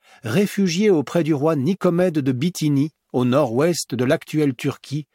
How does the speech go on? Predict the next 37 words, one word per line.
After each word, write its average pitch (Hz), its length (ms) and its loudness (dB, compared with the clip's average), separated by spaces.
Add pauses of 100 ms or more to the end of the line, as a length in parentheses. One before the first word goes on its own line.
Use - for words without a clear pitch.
(120)
pour 123 180 -2
échapper 139 360 0
aux 120 180 -2
assassins 131 440 -2
envoyés 131 440 0
par 113 160 -4
le 117 80 -2
dictateur 127 480 -4
Sylla. 107 460 -8 (1300)
Sur 104 160 -10
la 107 120 -4
route 135 340 -6
du 131 140 -4
retour 143 360 -2
à 151 120 0
Rome, 185 340 0 (340)
à 120 120 0
la 123 100 2
mort 147 240 2
de 151 80 0
ce 151 140 -2
dernier, 143 480 0 (260)
en 104 140 -6
soixante-dix-huit 123 880 -2
avant 104 180 -6
Jésus-Christ, 110 560 -6 (420)
il 127 120 0
est 131 80 4
capturé 156 540 0
par 131 180 -4
des 139 100 0
pirates 135 600 -4
qu'il 147 160 -6
fera 151 300 -4
plus 170 160 -4
tard 165 220 -4
crucifier. - 720 -8